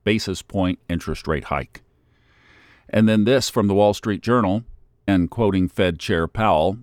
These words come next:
"What I'm saying is, you've seen that we have the tools to protect depositors when there is a threat of serious harm to the economy or to the financial system. We're prepared to use those tools. I think depositors should assume that their deposits are safe."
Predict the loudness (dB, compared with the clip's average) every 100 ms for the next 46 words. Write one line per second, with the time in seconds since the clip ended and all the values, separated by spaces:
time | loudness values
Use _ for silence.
0 | -14 -6 -4 -4 -2 0 2 2 2 0
1 | -2 -4 -10 -16 -6 -4 -4 0 2 4
2 | 4 2 -2 -2 -2 -4 -4 2 2 2
3 | -2 -10 -10 -16 -6 -6 -6 -8 -8 -2
4 | 0 0 -4 -4 -6 -10 _ _ -2 0
5 | 2 0 -4 -4 -2 -2 -4 -4 -4 -4
6 | -4 0 2 2 -2 -4 -4 -4 -2 0
7 | 0 -2 -6 _ _ _ -4 -4 -4 -6
8 | -2 0 0 0 -6 -6 -8 -8 -14 -16
9 | _ _ _ _ -6 -4 -4 -10 -2 0
10 | 0 -4 -2 0 0 0 -2 -2 -2 2
11 | 2 0 -8 -20 _ _ _ -16 -8 -6
12 | -6 -6 0 2 2 0 -4 -6 -12 -6
13 | -2 -2 0 2 0 0 -2 -4 -2 0
14 | 0 -2 -6 -6 -2 -2 -4 -8